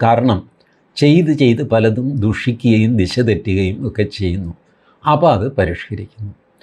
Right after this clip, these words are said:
കാലാനുസൃതമായിട്ട് ധർമ്മം മാറുന്നു,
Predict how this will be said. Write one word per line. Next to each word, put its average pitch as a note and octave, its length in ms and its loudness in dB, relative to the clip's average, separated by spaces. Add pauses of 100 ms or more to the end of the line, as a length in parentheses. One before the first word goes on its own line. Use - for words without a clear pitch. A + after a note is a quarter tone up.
(320)
കാലാനുസൃതമായിട്ട് C3 1300 2 (380)
ധർമ്മം B2 640 2
മാറുന്നു, G2+ 640 0